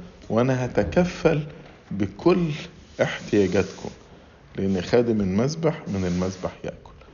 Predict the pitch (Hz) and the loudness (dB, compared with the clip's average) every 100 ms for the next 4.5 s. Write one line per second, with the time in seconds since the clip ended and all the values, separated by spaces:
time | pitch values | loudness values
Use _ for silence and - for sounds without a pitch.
0 | - - - 110 139 139 101 90 - 98 | -20 -18 -6 0 2 2 -2 -4 -4 -6
1 | 90 - 80 73 - - - - - - | -6 -6 -6 -6 -10 -16 -20 -20 -18 -2
2 | 127 175 113 - - 113 - 120 113 98 | 2 2 0 -2 -2 -6 -2 2 2 2
3 | - 95 101 131 160 208 - - - - | -2 0 4 4 4 2 -2 -18 -20 -4
4 | 104 - 113 113 107 | 0 2 4 4 2